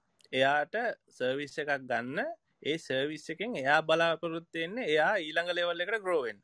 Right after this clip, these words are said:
ඒක තමයි රූට් එක. ඒ කියන්නේ ඒක නේද? ඒගොල්ලෝ ඇවිල්ලා එක එක දේවල් ඉල්ලයි. සමහර වෙලාවට මම ප්‍රයිම් එක්සැම්පල් එකක් කියන්නම්. මායකට මොබයිල් ඇප්ස් හදාගන්න ආපු සමහර කස්ටමර්ස්ලට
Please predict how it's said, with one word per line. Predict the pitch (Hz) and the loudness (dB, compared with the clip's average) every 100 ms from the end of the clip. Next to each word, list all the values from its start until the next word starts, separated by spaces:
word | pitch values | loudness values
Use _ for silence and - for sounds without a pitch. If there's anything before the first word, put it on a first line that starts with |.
| _ _ _ _ - | _ _ _ _ -4
ඒක | 135 143 | 0 0
තමයි | 151 147 180 240 185 | 0 -2 -2 -2 -4
රූට් | 139 151 165 - | 0 0 0 -4
එක. | 101 _ _ _ | -12 _ _ _
ඒ | - 120 | -12 -6
කියන්නේ | 117 117 | -2 0
ඒක | 143 | 0
නේද? | 151 127 | 0 0
ඒගොල්ලෝ | 113 117 117 | 0 2 2
ඇවිල්ලා | 139 127 | 2 0
එක | 123 | 0
එක | 139 | 0
දේවල් | 131 156 170 | 0 0 0
ඉල්ලයි. | 147 110 - - - - | 0 0 -2 -12 -20 -10
සමහර | - 127 131 143 | 0 2 4 2
වෙලාවට | 151 156 160 165 196 190 _ _ - | 2 2 2 2 2 0 _ _ -2
මම | 135 | 0
ප්‍රයිම් | 131 127 147 151 | 4 2 2 -4
එක්සැම්පල් | - 147 147 151 147 | -2 -2 0 0 2
එකක් | 143 - | 0 0
කියන්නම්. | 139 131 117 226 _ _ _ _ _ _ _ | -4 0 0 -2 _ _ _ _ _ _ _
මායකට | - 120 135 151 156 170 202 190 | 0 4 6 4 2 0 0 0
මොබයිල් | 127 117 139 160 | 0 2 2 2
ඇප්ස් | 170 - | 0 0
හදාගන්න | 160 147 151 156 156 151 | 0 2 0 0 -2 -2
ආපු | 147 156 165 | -2 -2 -4
සමහර | 135 135 151 | -4 -2 -2
කස්ටමර්ස්ලට | 156 135 - 147 151 156 156 | -2 -6 -6 -12 -12 -6 -4